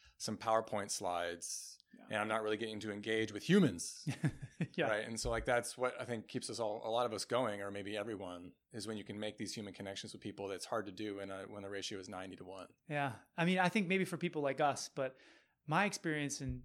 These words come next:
Speaker 2: in, in academia when I was doing my P H D and doing all the work,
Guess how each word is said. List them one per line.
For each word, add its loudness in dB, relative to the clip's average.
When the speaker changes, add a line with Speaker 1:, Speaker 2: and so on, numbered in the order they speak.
Speaker 2:
in, -6
in -4
academia -4
when -8
I -6
was -6
doing 4
my 0
P -6
H -8
D -6
and -6
doing -4
all -4
the -6
work, 2